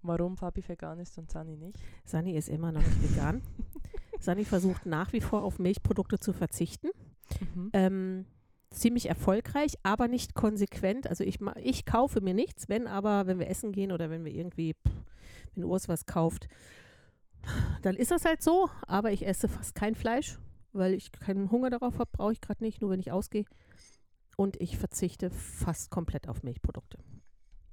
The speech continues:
Speaker 1: Ha, up to date. Ah
Speaker 2: Ja.
Speaker 1: ja, ich bin immer noch
Speaker 2: Eier
Speaker 1: vegan.
Speaker 2: esse ich.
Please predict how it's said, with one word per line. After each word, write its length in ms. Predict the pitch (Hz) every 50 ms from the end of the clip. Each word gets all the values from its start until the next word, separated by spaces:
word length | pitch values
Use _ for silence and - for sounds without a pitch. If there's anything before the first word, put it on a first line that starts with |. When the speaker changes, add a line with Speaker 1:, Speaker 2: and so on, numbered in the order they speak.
| - - - - - - - - - - -
Speaker 1:
Ha, 100 | - - - - - - - -
up 260 | - - 143 - - -
to 120 | - - 294
date. 320 | 175 185 208 226 175 143 - _ - - - - - -
Ah 80 | 165
Speaker 2:
Ja. 60 | 180 185
Speaker 1:
ja, 120 | 180 175
ich 120 | 175 -
bin 120 | - - 151
immer 160 | 143 147 147
noch 80 | 143 170
Speaker 2:
Eier 180 | 185 233 262
Speaker 1:
vegan. 100 | - -
Speaker 2:
esse 140 | 170 - -
ich. 160 | 123 - -